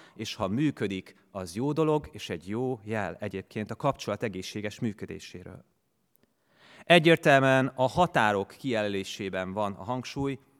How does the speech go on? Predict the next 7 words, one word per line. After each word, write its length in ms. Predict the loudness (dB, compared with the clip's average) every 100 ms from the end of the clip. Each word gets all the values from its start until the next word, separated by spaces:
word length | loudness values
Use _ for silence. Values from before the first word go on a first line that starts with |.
| _ _
és 180 | -14 -6
Jézus 300 | -4 -4 -4
nagyon 340 | 2 2 2
egyértelműen 880 | 0 0 -2 -4 -6 -4 -4 -6 -6
kijelöli 440 | -8 -4 -2 -2 -4
és 180 | -6
megfogalmazza, 840 | -8 -8 -8 -4 -2 -2 -4 -6 -6